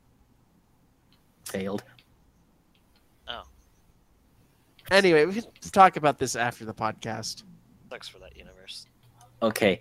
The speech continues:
Speaker 1: how old is Hitler? <laughs>
Speaker 3: I don't know. What?
Speaker 1: <laughs> I'm
Speaker 3: Really
Speaker 1: just
Speaker 3: old
Speaker 2: Same.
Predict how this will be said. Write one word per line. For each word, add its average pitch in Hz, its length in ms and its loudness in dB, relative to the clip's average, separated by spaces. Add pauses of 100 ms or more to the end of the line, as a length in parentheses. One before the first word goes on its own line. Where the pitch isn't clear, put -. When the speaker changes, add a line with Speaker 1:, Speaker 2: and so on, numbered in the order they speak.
Speaker 1:
how 120 180 6
old 135 280 6
is 107 120 4
Hitler? - 320 2
<laughs> - 80 4 (2250)
Speaker 3:
I 185 100 2
don't 370 220 0
know. 202 400 -4
What? 294 240 0 (240)
Speaker 1:
<laughs> - 220 0
I'm 196 140 8
Speaker 3:
Really 269 220 4
Speaker 1:
just 202 100 6
Speaker 3:
old 220 100 2
Speaker 2:
Same. - 80 -18